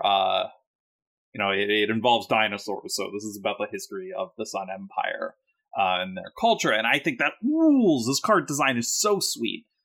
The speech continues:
um, and I love that, um, so we haven't actually had, you know, the original Whatley card was red, white, and then she had a couple of green, white cards.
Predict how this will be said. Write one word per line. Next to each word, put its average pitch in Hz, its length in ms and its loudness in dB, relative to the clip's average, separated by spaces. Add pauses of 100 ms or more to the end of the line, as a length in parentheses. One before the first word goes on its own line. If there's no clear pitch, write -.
(140)
um, 110 420 8
and 123 140 4
I 123 80 4
love 127 420 6
that, 117 480 2
um, 104 580 2 (880)
so 135 180 -2
we 135 120 4
haven't 180 280 4
actually 156 320 2
had, 143 220 0 (160)
you 139 140 0
know, 120 120 0
the 113 180 0
original 156 380 2
Whatley 143 300 0
card 127 380 0
was 107 500 2
red, 110 200 0
white, 110 360 2
and 107 160 -4
then 104 140 -4
she 107 280 -6
had 104 100 -2
a - 80 -6
couple 107 220 -4
of 95 80 -6
green, 107 200 -2
white 107 180 0
cards. 101 500 -2